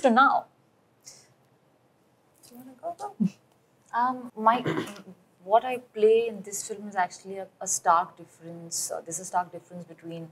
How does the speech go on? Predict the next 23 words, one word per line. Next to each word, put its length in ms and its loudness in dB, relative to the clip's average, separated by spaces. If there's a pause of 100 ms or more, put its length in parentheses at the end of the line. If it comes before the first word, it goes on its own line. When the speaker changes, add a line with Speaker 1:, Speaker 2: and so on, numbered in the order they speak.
(320)
Speaker 3:
everything 360 2
I've 160 -10
done 200 -6
so 220 -10
far. 300 -2 (440)
Um, 440 -4 (400)
I've 220 6
not 240 -2 (800)
played, 600 4
uh, 280 8
someone 640 0
who's 160 -4
so 300 6 (400)
innocent, 560 8
and, 220 2
and 200 2
Mani 260 4
sir 240 4
was, 300 6 (340)
uh, 240 12
very 240 8
clear-headed 720 4
about 300 2